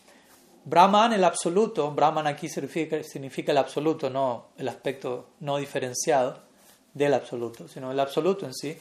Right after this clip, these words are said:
Él es rasa. Y aquel que saborea rasa únicamente puede ser, volverse anandi, lleno de dicha. Entonces, sobre la base de esta línea tan críptica del Taittiriya Upanishad, Rupa Goswami desarrolla toda su doctrina,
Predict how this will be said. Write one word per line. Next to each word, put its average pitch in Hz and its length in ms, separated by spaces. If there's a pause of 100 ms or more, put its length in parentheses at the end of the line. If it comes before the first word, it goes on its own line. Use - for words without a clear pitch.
(260)
Él 202 140
es 208 120
rasa. 156 480 (600)
Y 160 100
aquel 214 340
que 214 120
saborea 185 500
rasa 180 600
únicamente 151 600
puede 143 520
ser, 135 300
volverse 147 500
anandi, 139 580 (360)
lleno 139 400
de 127 140
dicha. 127 380 (960)
Entonces, 196 260
sobre 190 180
la 196 140
base 254 320
de 214 40
esta 180 460
línea 175 420
tan 156 220
críptica 180 540
del 139 120
Taittiriya 156 460
Upanishad, 160 540
Rupa 156 220
Goswami 151 440
desarrolla 143 520
toda 143 200
su 143 160
doctrina, 135 680